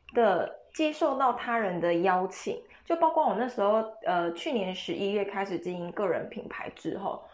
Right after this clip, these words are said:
我才开始做第一个月，其实我还是一个，你知道，非常小咖，我就是想干嘛就干嘛。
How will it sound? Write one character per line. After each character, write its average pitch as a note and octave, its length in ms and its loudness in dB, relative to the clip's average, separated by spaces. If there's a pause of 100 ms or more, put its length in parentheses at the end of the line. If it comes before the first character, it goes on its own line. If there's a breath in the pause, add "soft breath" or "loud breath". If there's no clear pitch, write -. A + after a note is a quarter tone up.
(120 loud breath)
我 A3 100 4
才 A#3+ 180 2
开 E4 160 0
始 A3 140 0
做 A#3 160 6
第 A#3 300 0
一 G#3+ 40 -4
个 F#3+ 120 6
月， A3 180 4
其 G3 160 -4
实 G#3 140 2
我 E3 160 2
还 - 180 -4
是 G3+ 180 2
一 G3 120 -2
个， F#3 80 0
你 - 140 -4
知 - 80 -8
道， - 220 -2
非 G3 80 0
常 F#3 160 -2
小 - 280 -6
咖， D#3 280 -2
我 G3+ 60 -4
就 A3 80 0
是 B3 80 6
想 B3 240 -4
干 G3 160 2
嘛 D#3+ 160 0
就 C4+ 100 -4
干 E3+ 240 -2
嘛。 - 160 -2